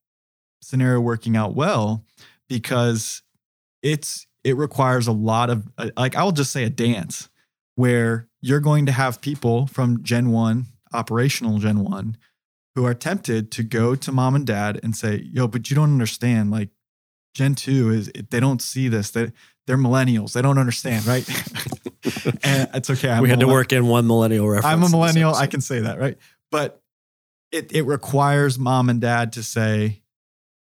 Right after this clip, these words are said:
Speaker 1: "No, no, no. Like, we agree. We're united as a leadership team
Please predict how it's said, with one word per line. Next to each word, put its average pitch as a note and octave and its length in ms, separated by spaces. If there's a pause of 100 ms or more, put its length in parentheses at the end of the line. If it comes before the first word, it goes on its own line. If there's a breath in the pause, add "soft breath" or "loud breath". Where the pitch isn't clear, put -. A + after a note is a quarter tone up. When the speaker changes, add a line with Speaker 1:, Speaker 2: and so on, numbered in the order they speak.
Speaker 1:
"No, B2 240
no, F3 80
no. C#3 340 (140)
Like, A2+ 280 (200)
we D3+ 300
agree. A2 520
We're C#3+ 200
united A#2+ 520
as G#2 120
a A2 40
leadership A2+ 440
team G2+ 380